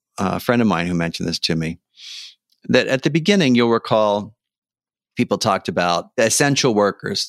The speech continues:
Uh, we, we hooray for the essential workers, and people were thanking the grocery store clerks, and which I thought was lovely. But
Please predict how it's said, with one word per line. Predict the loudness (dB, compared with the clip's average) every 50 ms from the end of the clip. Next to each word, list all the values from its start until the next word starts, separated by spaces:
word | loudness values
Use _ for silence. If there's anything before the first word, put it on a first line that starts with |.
| -4 -4
Uh, | -2
we, | 0 0 0 -2 -4 _ _ -4
we | -2 -2 -2 -4 _ _ _ _ _ _ _ _ _ _ _ _ _ _ _ _ _ _ _ _ _ -2
hooray | 2 2 4 2 2
for | 0 0
the | 0 0
essential | 2 2 2 0 0 0 0 0
workers, | 0 2 0 0 0 -2 0 0 0 0 0
and | 0 0 -2 -2 -4 _ _ _ _ _ _ _ _ _ _ _ -4
people | -2 0 2 2
were | 2 2
thanking | 0 -2 -4 -4 -2 -2 0 0 2
the | 2 0
grocery | 0 0 0 0 0 0 0 0 0
store | 0 0 -2 -2 -2
clerks, | -2 -2 0 2 2 2 0 0 -2 -2 -2
and | 0 0 0
which | -2 -2 -2 -2 0
I | 0 0
thought | 0 0 0
was | 0 0 2
lovely. | 2 2 0 0 -2 -6 -6 -6 -8 -12 _ _ _ _ _ _ _ _ _ _ _ _ _ _ _ _ _ _ _ _ _ _ -2
But | 0 0 0 -2 -6